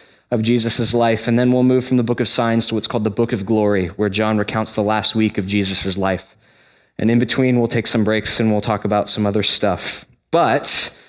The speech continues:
for the most part, next year is the Gospel of John. Or maybe this is, like, your first time in church or your first time back to church in a while, or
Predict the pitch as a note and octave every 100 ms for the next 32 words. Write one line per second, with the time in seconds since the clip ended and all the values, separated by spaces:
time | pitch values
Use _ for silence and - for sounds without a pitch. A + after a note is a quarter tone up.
0 | _ _ C3+ B2+ D3+ G3 - - C3+ C#3
1 | C#3+ C3+ C#3+ - - D3+ C#3 A#2 B2 C3
2 | C3+ B2 A#2 - A2+ A#2 A2+ A#2+ G#2+ G#2+
3 | G2+ E2 - _ _ _ _ _ _ -
4 | A#2+ C#3 E3+ E3 D3+ D#3+ C#3 C3 A2 -
5 | C3 - D3 C3 B2+ A2+ - C#3+ F3 -
6 | A#2 A2 G#2+ - A#2 - A#2 G2+ G#2+ A2+
7 | A#2 - B2 - A#2+ A#2+ A#2+ C3 C3+ A2
8 | G2